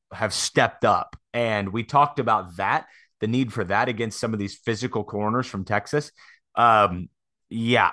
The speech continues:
I think he has all the weapons at his disposal, and he himself is elevating this season for Oklahoma State.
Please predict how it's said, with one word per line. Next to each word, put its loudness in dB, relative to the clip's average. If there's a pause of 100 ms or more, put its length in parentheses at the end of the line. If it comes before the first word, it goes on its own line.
I 4
think 2
he 0
has 2
all 6
the -2
weapons 0
at 0
his -4
disposal, -4 (340)
and -2 (340)
he 4
himself 0 (340)
is -6 (420)
elevating 2
this -6
season -6
for -4
Oklahoma -6
State. -14